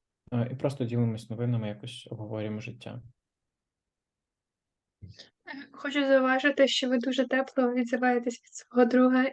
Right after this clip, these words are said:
Speaker 2: і видно, що у вас дуже з ним хороші стосунки. Давайте
Speaker 1: Мгм.
Speaker 2: повернемося трошки на початок до нашої основної теми, що ви не знаєте, що вам робити далі. Як би
Speaker 1: Мгм.
Speaker 2: ви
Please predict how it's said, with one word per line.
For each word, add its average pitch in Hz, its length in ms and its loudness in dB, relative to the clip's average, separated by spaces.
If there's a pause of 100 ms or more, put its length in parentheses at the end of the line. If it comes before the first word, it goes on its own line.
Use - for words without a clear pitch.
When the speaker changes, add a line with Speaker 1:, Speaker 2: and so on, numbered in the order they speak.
Speaker 2:
і 247 140 6
видно, 247 280 6
що 247 160 -2
у 240 40 -6
вас 247 280 0 (600)
дуже 254 260 4
з 247 80 2
ним 247 180 10
хороші 254 420 2
стосунки. 269 680 0 (720)
Давайте 269 280 6
Speaker 1:
Мгм. 269 40 0
Speaker 2:
повернемося 254 580 6
трошки 262 420 2
на 254 120 6
початок 247 600 2 (180)
до 254 140 2
нашої 254 500 4
основної 254 880 2
теми, 269 480 0
що 254 420 -4
ви 269 120 6
не 254 80 8
знаєте, 254 340 2
що 247 180 -2
вам 247 120 2
робити 240 340 -2
далі. 254 380 2 (680)
Як 254 220 4
би 262 100 8
Speaker 1:
Мгм. 240 80 6
Speaker 2:
ви 254 240 6